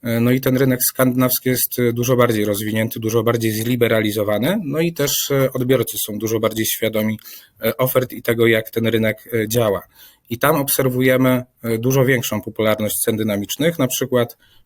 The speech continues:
na rynku szwedzkim jest to obecnie ponad dziesięć procent odbiorców, którzy korzystają z takich rozwiązań,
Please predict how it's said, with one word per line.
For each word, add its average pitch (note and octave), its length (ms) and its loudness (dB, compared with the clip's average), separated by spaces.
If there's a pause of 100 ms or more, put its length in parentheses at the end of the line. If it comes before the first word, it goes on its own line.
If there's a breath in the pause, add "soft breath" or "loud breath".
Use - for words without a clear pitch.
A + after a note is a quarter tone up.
(200)
na A#2 80 0
rynku B2+ 280 0
szwedzkim B2 480 0
jest A#2 160 2
to A#2+ 100 0
obecnie A2+ 360 0
ponad A2+ 280 0 (100)
dziesięć C3 340 -2
procent B2 360 -2
odbiorców, A#2 520 -2
którzy A#2 240 -2
korzystają A2+ 500 -2
z - 100 -4
takich - 360 -6 (500 loud breath)
rozwiązań, A#2 680 0